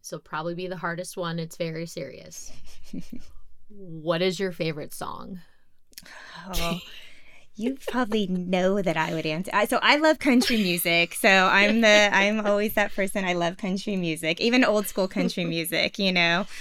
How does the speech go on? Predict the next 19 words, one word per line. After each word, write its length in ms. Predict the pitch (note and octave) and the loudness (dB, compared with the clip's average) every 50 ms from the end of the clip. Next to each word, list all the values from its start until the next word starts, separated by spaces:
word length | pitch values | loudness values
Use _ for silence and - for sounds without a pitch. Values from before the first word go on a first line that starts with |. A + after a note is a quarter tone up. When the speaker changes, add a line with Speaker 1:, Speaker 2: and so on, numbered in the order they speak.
| - - - - | -12 -12 -4 2
Speaker 2:
I 160 | - F#3 G3 | 4 6 8
love 300 | G3+ G#3+ G#3+ G#3 G3 G3 | 8 8 8 8 6 4
it 140 | G3+ F#3+ F#3 | 4 4 4
Speaker 1:
Mm-hmm. 80 | - - | 4 2
Speaker 2:
when, 380 | G3 F#3+ F#3 F#3 F#3 F3+ F3+ F3+ | 2 4 4 4 4 4 2 0
uh, 300 | - - F3 F3 F3+ - | -2 -2 -2 -2 -2 -2
I 120 | - F3+ | 0 0
love 160 | F3+ F3 F3 | 0 0 -2
Carrie 240 | - - E3+ D3+ E3 | -4 -6 -2 0 2
Underwood. 720 | A#3+ C4+ C#4 C4 C#4 C4 C4 B3 B3 A#3+ A#3 A#3 A3+ A3+ A3 | 4 4 4 2 2 2 2 2 4 4 4 4 4 4 4
I 140 | G3+ F#3 F3+ | 6 6 4
love 440 | F3+ F#3 F3+ F3+ F3+ F#3 F3+ F3+ - | 4 4 4 2 2 0 0 0 0
when, 680 | F#3+ F3+ E3+ F3+ F3 E3+ E3+ E3+ E3+ E3+ E3+ F3 - - | 0 2 2 2 2 4 4 4 2 2 2 0 -2 0
um, 580 | - E3 E3 E3 D#3+ D#3+ D#3 - - - - - | 0 0 2 2 0 -2 -4 -6 -6 -8 -8 -2
I 160 | - - F3 | 0 0 0
mean, 360 | F#3 F3+ F3+ E3+ E3+ F3 F3+ - | 2 0 0 -2 -2 -4 -6 -4
you 160 | - G#3+ A3+ | -2 0 2
name 240 | A3 F#3+ F3 F3 F3 | 4 4 2 2 2
it. 340 | E3+ E3 D#3+ D#3 - - - | 0 0 0 -2 -2 -6 -12